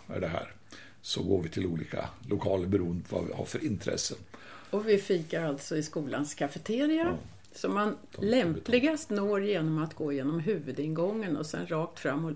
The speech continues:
Speaker 2: en trappa ner. Men det finns folk man kan fråga då, om man
Speaker 1: Mm.
Speaker 2: kommer dit. Hörru du, hur kommer det sig att vi har det på onsdagarna just då?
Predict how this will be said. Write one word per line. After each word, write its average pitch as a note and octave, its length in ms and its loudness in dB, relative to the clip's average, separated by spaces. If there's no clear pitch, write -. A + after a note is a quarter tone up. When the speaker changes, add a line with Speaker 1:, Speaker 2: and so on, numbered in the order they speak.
Speaker 2:
en D#3 160 -4
trappa - 320 -4
ner. F#3+ 420 0
Men A3 200 6
det A3+ 100 10
finns E3 280 4
folk D3 220 2
man C#3 160 -2
kan D3+ 140 -6
fråga - 480 -4
då, - 100 -6
om D#3 120 -2
man - 140 -2
Speaker 1:
Mm. G#2+ 140 2
Speaker 2:
kommer D3 160 0
dit. D3+ 360 -4
Hörru B3+ 220 6
du, B3 200 6
hur C4 120 6
kommer B3+ 240 4
det B3 60 4
sig - 160 2
att A#3+ 160 -2
vi B3 60 4
har A3+ 200 2
det A3 60 4
på A#3+ 140 -2
onsdagarna A3+ 640 2
just D#3+ 260 -2
då? F3+ 160 2